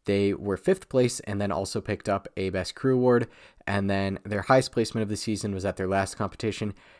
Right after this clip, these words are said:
at Green Bay Southwest, coming home with kind of a cumulative effect with all of the captions this year. Fourth place, as well as a second crew award, a second People's Choice Award, it was called Fan Favorite at Southwest, and then Afton Fuzone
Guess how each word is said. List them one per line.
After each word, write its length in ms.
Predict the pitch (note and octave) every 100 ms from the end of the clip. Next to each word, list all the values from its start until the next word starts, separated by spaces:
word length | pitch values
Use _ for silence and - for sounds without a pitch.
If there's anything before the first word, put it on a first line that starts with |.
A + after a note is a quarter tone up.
| -
at 160 | F#2 F#2+
Green 220 | G#2 G#2
Bay 140 | G2
Southwest, 680 | F2+ G2+ F#2 G2+ G2+ - - - _ _
coming 260 | - A2+ G#2
home 180 | G#2+ G#2+
with 140 | G2+
kind 220 | - G#2+
of 120 | G#2
a 240 | G2 F#2+ F2+ - - -
cumulative 580 | - D#3+ D3+ C3+ C3 A2+
effect 400 | - A#2 - -
with 240 | - G#2 F#2+
all 140 | G2 G#2
of 100 | G2+
the 80 |
captions 480 | G2+ G#2 G2 - G2+
this 180 | G2 -
year. 100 | G2+
Fourth 320 | - C#3+ C3+
place, 380 | - A#2+ A2+ - - - -
as 160 | - F#2+
well 180 | G#2 G#2
as 100 | G2
a 80 |
second 400 | F2+ - C#3 D3+ C3
crew 240 | - C#3+
award, 400 | C3+ B2+ B2+ B2 - - -
a 80 | F#2+
second 640 | - A#2 B2 A#2+ A#2 A#2 -
People's 300 | B2+ A#2+ A2+
Choice 280 | - A2+ -
Award, 220 | G#2+ G#2+
it 60 |
was 100 | F#2+
called 220 | - G2 F#2
Fan 240 | G#2+ G2
Favorite 280 | G#2+ G2+ G2
at 120 | F#2
Southwest, 500 | - F#2 G#2+ G2 - - -
and 60 | G2
then 120 | G2
Afton 280 | G2 - G#2+
Fuzone 460 | - G#2 G2+ G2